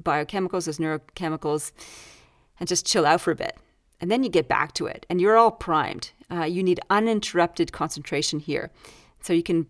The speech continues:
focus on creating and building patterns and doing analysis and putting together a project. I was doing this yesterday. I was working on a presentation. I looked up and two hours had gone. I thought I'd been there for ten minutes.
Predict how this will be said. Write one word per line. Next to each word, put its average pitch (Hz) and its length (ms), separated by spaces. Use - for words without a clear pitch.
focus 196 360
on 151 340
creating 175 720
and 165 160
building 180 300
patterns 151 520
and 165 80
doing 180 280
analysis 151 560
and 139 120
putting 196 220
together 175 300
a 143 40
project. - 640
I 202 60
was 220 140
doing 254 220
this 214 140
yesterday. - 460
I 175 100
was 175 160
working 170 300
on 156 80
a - 20
presentation. 156 680
I 147 80
looked 175 240
up 151 160
and 143 120
two 233 280
hours 160 320
had 175 120
gone. - 260
I 151 80
thought 156 200
I'd 151 140
been 151 100
there 139 80
for 147 140
ten 135 280
minutes. - 400